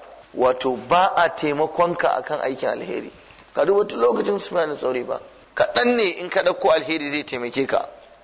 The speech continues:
Kaɗan ne wanda za su taimaka ma, in dai za ka yi alheri a taimaka ma. Ka samu waɗanda za ku haɗa kai a yi alherin? Kai, ya ce kaɗan ne.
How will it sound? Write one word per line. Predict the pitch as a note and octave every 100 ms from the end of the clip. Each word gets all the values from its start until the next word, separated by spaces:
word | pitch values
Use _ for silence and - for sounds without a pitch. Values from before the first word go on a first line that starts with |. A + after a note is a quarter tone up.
| -
Kaɗan | - - G3+ F#3+
ne | E3
wanda | C#3 D3+ C#3
za | C#3
su | - C#3
taimaka | C3 C3 C3
ma, | B2+
in | C#3
dai | D3 D3+
za | D3+
ka | C3
yi |
alheri | B2 B2+ C3 A#2
a |
taimaka | A2+ E3 D#3 D3 D3+
ma. | D#3 - - - - - _ -
Ka | B2+
samu | C#3 C#3 D3+
waɗanda | F3+ E3+ C3
za | D3+ D#3
ku | -
haɗa | D3+ C#3+
kai | C#3 D#3
a | B2+
yi | A#2+
alherin? | C3 B2+ E3 F#3 F#3 - - - - - -
Kai, | - E3+ - - - - -
ya | C3+
ce | -
kaɗan | C3+ - B2
ne. | A2+ G#2